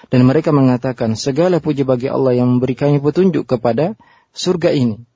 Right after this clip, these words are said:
Dan sungguh kami tidak akan mendapat petunjuk kalau bukan Allah Subhanahu wa taala yang beri kami petunjuk." Telah datang para rasul dengan membawa kebenaran dan mereka pun diseru bahwasanya inilah surga yang diwariskan kepada kalian disebabkan apa yang kalian kerjakan.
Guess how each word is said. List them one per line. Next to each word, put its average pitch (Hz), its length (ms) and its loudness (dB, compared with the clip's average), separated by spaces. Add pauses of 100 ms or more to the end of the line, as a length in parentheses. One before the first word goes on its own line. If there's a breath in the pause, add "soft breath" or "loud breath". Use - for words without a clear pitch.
(340)
Dan 131 240 2
sungguh 131 640 -2
kami 135 260 -2
tidak 135 280 -2
akan 135 360 -2
mendapat 135 400 0
petunjuk 165 480 -2 (1160)
kalau 135 240 0
bukan 123 320 -4
Allah 147 240 -4
Subhanahu 127 560 -6
wa 117 80 -4
taala 135 240 -8
yang 120 160 -4
beri 120 120 -4
kami 113 280 -4
petunjuk." 117 400 -2 (480 loud breath)
Telah 113 240 0
datang 120 400 0
para 120 240 0
rasul 143 400 0
dengan 117 280 -4
membawa 139 360 0
kebenaran 143 640 -6 (240 soft breath)
dan 135 160 -2
mereka 123 320 -2
pun 117 240 0
diseru 127 400 -2
bahwasanya 113 560 -2
inilah 127 320 0
surga 139 400 2
yang 120 160 2
diwariskan 139 560 2
kepada 127 320 -2
kalian 120 400 0
disebabkan 113 560 -2
apa 113 240 -2
yang 107 240 -4
kalian 113 320 0
kerjakan. 101 640 -4